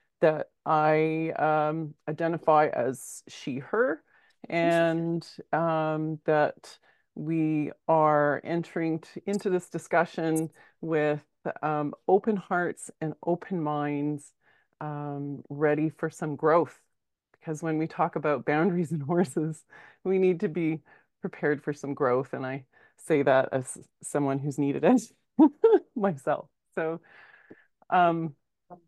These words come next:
I wanted to just, uh, have a little intro about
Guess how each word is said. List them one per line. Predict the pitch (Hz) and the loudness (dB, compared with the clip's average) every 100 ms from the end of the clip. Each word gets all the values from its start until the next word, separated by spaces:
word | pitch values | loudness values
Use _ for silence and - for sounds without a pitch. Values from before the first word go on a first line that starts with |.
| _ _ - | _ _ -2
I | 196 | 2
wanted | 220 240 247 233 | 4 4 2 -2
to | - 247 214 196 - _ _ - - | -4 -2 -2 -4 -8 _ _ -18 -2
just, | 196 - - - | -2 -2 -12 0
uh, | 196 180 175 - - - | 6 8 6 4 -4 -8
have | - 190 | -6 -2
a | 170 | 2
little | 208 294 - | 4 2 0
intro | 233 359 - 226 | 0 2 4 4
about | 160 151 151 - | 6 6 6 2